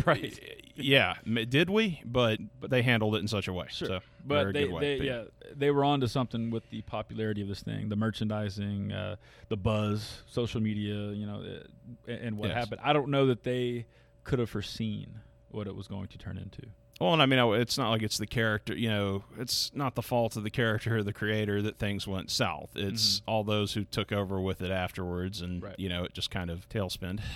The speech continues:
Speaker 1: Sure.
Speaker 2: But, oh well. Anyway, but, uh, returning, uh, to our, sorry for the tangent there. Returning to our
Speaker 1: Yeah.
Speaker 2: main topic, though. Yeah, it was originally, I guess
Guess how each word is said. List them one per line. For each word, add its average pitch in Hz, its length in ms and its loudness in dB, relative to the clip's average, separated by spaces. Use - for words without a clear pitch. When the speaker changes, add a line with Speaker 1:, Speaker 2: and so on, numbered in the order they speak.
Speaker 1:
Sure. 113 140 -6
Speaker 2:
But, 101 220 -2
oh 104 80 -2
well. 87 160 -4
Anyway, 107 460 2
but, 95 260 -2
uh, 90 200 -2
returning, 101 420 -4
uh, 90 200 -6
to 90 100 -8
our, 90 160 -6
sorry 101 240 -2
for 95 100 -8
the 92 100 -8
tangent 110 480 -6
there. 110 280 -2
Returning 110 380 -4
to 101 100 -6
our 95 100 -4
Speaker 1:
Yeah. 101 160 -8
Speaker 2:
main 95 220 -4
topic, 90 300 -6
though. 87 80 -4
Yeah, 98 320 -2
it 98 60 -6
was 95 360 -4
originally, 107 560 -2
I 98 100 -4
guess - 260 -8